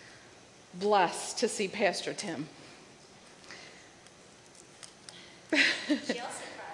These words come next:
I do, so I'm gonna try to behave,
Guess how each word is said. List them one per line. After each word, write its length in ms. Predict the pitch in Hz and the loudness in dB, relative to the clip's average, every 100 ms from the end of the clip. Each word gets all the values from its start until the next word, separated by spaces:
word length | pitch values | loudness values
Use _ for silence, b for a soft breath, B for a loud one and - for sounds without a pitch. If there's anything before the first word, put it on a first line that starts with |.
| - - - | -14 -14 4
I 140 | - 214 | 8 8
do, 380 | 220 208 147 - - | 8 6 4 2 -4
so 400 | - 247 196 175 - | 2 6 6 6 6
I'm 240 | 196 190 | 6 6
gonna 160 | 202 202 | 4 4
try 240 | 202 208 | 4 4
to 60 | 202 | 4
behave, 580 | 190 202 233 175 151 | 2 0 2 2 2